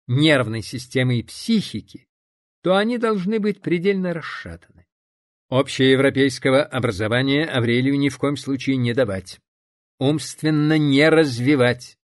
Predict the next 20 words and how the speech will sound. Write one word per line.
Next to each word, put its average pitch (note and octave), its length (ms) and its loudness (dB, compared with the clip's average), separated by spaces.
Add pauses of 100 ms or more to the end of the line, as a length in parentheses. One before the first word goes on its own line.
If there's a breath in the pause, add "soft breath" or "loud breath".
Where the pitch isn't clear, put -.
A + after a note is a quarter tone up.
(340)
никаких D3 840 0
практических D3+ 920 -2
знаний, G#2 600 -2 (300)
никакого C#3+ 680 2
знакомства D#3 720 -2
с A#2+ 120 -6
жизнью. F#2+ 560 -4 (580)
Если B2 460 -2
не C3 120 0
удастся C3 440 -2
свести C3 460 -10
с B2+ 120 -10
ума, C3 320 -2
держать B2 560 0
его, C3+ 180 2
по C3+ 120 -2
крайней C3 300 -2
мере, C#3 200 0
в C3+ 60 -6
состоянии C3+ 800 0